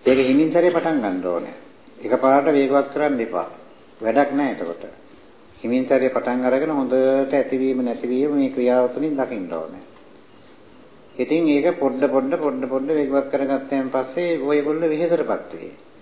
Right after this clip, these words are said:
වෙහෙසටපත් වුණාන් පස්සේ අතහැරෙන්න දඟලනවා. අතහැරෙන්න දඟලනකොට අතහැරෙන්න ඉඩ දීලා නිකන් ඉන්නවා. අතහැරුණාන් පස්සේ එතන සමාධිය, සමාධියකට යනවා.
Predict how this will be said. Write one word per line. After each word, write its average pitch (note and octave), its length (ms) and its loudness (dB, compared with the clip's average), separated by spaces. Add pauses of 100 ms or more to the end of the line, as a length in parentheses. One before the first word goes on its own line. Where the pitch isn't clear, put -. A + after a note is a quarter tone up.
(600)
වෙහෙසටපත් D#3 520 4
වුණාන් C#3+ 320 4
පස්සේ D3 280 0
අතහැරෙන්න D#3 460 -2
දඟලනවා. C#3 680 0 (1500)
අතහැරෙන්න D#3 440 2
දඟලනකොට C#3+ 560 4
අතහැරෙන්න E3+ 460 2
ඉඩ D#3+ 160 -2
දීලා F#3 200 -4
නිකන් F#3 280 -6
ඉන්නවා. - 300 -12 (1800)
අතහැරුණාන් D#3 600 2
පස්සේ C3+ 320 0
එතන E3+ 280 -4
සමාධිය, C#3+ 580 0
සමාධියකට C#3+ 680 0
යනවා. G#2+ 440 -4